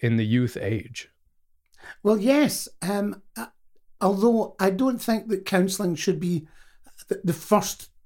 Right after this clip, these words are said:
Speaker 2: port of call
Speaker 1: Right.
Speaker 2: for all of my feelings.
Speaker 1: Yeah.
Speaker 2: Uh, I, I think that, you know, there's, there's pastoral work, there's things that, uh, young people can do themselves before they head into the counselling room. I think the counselling usually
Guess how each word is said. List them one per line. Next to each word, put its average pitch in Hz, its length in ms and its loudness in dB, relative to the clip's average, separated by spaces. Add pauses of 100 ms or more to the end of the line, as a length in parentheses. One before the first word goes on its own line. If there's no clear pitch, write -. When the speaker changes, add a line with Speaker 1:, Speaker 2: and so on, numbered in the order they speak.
Speaker 2:
port 196 260 4
of - 160 -12
call 175 520 0 (160)
Speaker 1:
Right. 92 200 0
Speaker 2:
for 170 460 -2
all 170 220 4
of 160 80 -2
my 160 160 2
feelings. 151 840 -2 (160)
Speaker 1:
Yeah. 98 300 0
Speaker 2:
Uh, 160 180 -8
I, 185 260 -2
I 180 40 2
think 196 320 0
that, 185 80 0
you 170 100 0
know, 170 140 2
there's, 160 300 -4 (440)
there's 160 160 -2
pastoral 214 560 0
work, 185 200 0
there's 156 180 -8
things 190 320 0
that, - 200 -4 (280)
uh, 156 240 -4
young 185 280 0
people 202 300 -2
can 143 220 -2
do 180 160 4
themselves 160 760 -2 (480)
before 175 520 0
they 160 100 0
head 165 280 0
into 156 440 -2
the 139 100 -2
counselling 180 460 0
room. 180 140 0
I 240 120 2
think 214 360 -4
the 214 80 -4
counselling 185 580 -2
usually 190 800 0